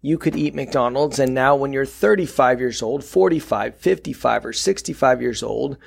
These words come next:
you know, one trip to McDonald's, the M S Gs, the food, the, the toxins, they make you sick. Um,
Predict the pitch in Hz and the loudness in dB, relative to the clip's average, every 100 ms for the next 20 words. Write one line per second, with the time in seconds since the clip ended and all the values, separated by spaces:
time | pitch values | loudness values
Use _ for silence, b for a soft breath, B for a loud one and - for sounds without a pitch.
0 | B B B - 160 135 135 151 156 156 | B B B -2 2 4 4 2 0 -2
1 | 143 139 120 147 131 135 131 - 127 - | -2 -4 -2 0 0 0 0 -2 -2 -2
2 | 135 120 113 - 156 147 127 117 - - | -4 -4 -6 -6 -2 -2 0 -4 -4 0
3 | 151 143 123 123 117 - 127 - 147 147 | 4 4 4 2 2 -2 -8 -4 2 2
4 | 143 143 131 127 127 135 143 135 127 - | 2 -2 -4 0 0 2 2 0 -6 -6
5 | - 123 110 - - B B B B _ | -6 -4 -6 -8 -20 B B B B _
6 | - 139 123 120 | -6 -2 -2 -4